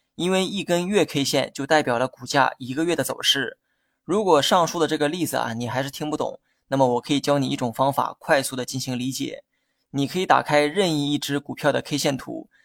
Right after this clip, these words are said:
观察一下该股过去一年的走势。那么为了控制好变量，你可以把时间确定为某一年的一月一号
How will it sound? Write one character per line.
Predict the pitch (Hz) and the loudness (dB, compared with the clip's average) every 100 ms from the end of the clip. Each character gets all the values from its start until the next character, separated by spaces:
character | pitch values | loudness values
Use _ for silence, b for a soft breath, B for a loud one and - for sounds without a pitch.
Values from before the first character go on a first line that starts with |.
| _ | _
观 | - 180 | 2 4
察 | 185 131 | 4 2
一 | 135 | 2
下 | - 127 - | 4 2 2
该 | 170 170 | 4 4
股 | 170 123 | 2 -8
过 | - 180 143 | -4 0 0
去 | - 143 | -2 -6
一 | 170 | -4
年 | 139 120 | -2 -2
的 | 127 | -2
走 | 165 - | -2 -2
势。 | - 131 107 - _ _ _ | -2 -2 -6 -14 _ _ _
那 | 135 | 0
么 | 139 131 123 | 4 6 6
为 | 156 | 4
了 | 135 | 2
控 | - 175 | 0 -4
制 | 147 | -4
好 | 127 127 | -4 -4
变 | 139 | -2
量， | 135 143 123 - b b | 2 2 0 -4 b b
你 | 139 143 | -4 -2
可 | 180 | -2
以 | 196 | 2
把 | 170 123 | 2 2
时 | - 139 | 0 -2
间 | 160 165 160 | -2 -2 -4
确 | - 190 | -2 -2
定 | 160 143 | 0 -2
为 | 135 | -2
某 | 143 135 123 | 0 0 0
一 | 139 175 | -2 -2
年 | 131 131 | -2 0
的 | 143 - | 0 -2
一 | 156 | -6
月 | 175 165 | -2 -2
一 | 135 165 | 0 -2
号 | 165 147 - | 2 2 2